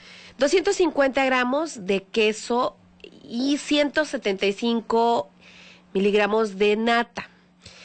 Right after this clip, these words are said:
Eh, cacao en polvo, café soluble, tres hojas de gel, de, eh, gela-, perdón, tres hojitas de, mm, hierbabuena,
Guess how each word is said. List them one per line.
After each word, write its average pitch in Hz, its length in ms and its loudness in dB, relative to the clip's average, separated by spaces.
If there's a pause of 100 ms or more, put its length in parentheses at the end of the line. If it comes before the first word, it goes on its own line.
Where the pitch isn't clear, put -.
(340)
Eh, 208 260 2
cacao 226 480 0
en 226 140 0
polvo, 294 760 0
café 208 360 -2
soluble, 247 800 0 (160)
tres 214 280 -2
hojas 220 420 -2
de 240 160 0
gel, 220 420 -2
de, 196 1040 0
eh, 170 40 -2 (340)
gela-, 190 360 0 (160)
perdón, 180 340 -2 (520)
tres 240 220 0
hojitas 247 540 0
de, 170 1080 2
mm, 170 600 0
hierbabuena, 196 720 0